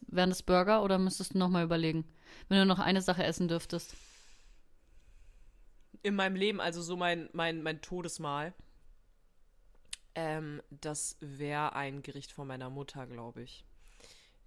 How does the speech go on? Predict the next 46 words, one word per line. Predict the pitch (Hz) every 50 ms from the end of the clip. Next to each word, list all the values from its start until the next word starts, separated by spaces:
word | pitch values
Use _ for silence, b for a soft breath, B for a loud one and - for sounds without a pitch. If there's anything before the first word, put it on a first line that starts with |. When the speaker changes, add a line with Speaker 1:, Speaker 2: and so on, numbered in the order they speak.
| - - -
Speaker 2:
Ähm, | 151 143 139 135 135 135 135 135 135 135 135 135 - - _ _ _ - - - - - - -
Speaker 1:
Das | 160 - 170
wurde | 180 - 165
jetzt | 160 - -
romantischer, | 175 165 160 160 165 165 185 170 - 175
Speaker 2:
Mhm. | 170
Speaker 1:
als | 165 160 - -
ich | 143 -
dachte. | - 156 147 - - 156 151 - - - - - _ _ - - - - - - - - - - - - - _ _ _ _ _ - - _ _ - - - _ -
Speaker 2:
Ja, | 170 151 160 151 156 156 151
also | - 156 151 165 170
das | 175 175 -
Ding | - 233 233 240
ist, | 233 226 - 190
wenn | 208 208
ich | 202 202 - - -
jetzt | - 170 185 214 214 - - -
gerade, | - 180 190 214 247 254 233 196
weil | 202 202 185
meine | 165 196 196 196
Mutter, | 196 202 202 220 202 190
die | 175 180 190 185
braucht | 160 180 180 190 196 214
ja | 190
dann | 175 180 175
immer | - 175 175 151
auch | 165 170
ein | 160
paar | - 180 165 165
Stunden | - - 175 170 160
zum | - 160 151
Kochen. | - 190 185 - 208 190
Meine | 170 147 156
Mutter | 160 160 165 - 170 147
kann | - 160 151 147
viel, | - 165 151 127
das | - 143 - -
wär | 156 147
schwierig, | - - 156 143 147 143
da | - 151
bräuchte | 131 - 156 151 - 151
ich | - -
Zeit, | - 160 151 135
um | 131 135 135
drüber | - - 143 139
nachzudenken. | 143 147 143 - - 170 156 165 160 165 170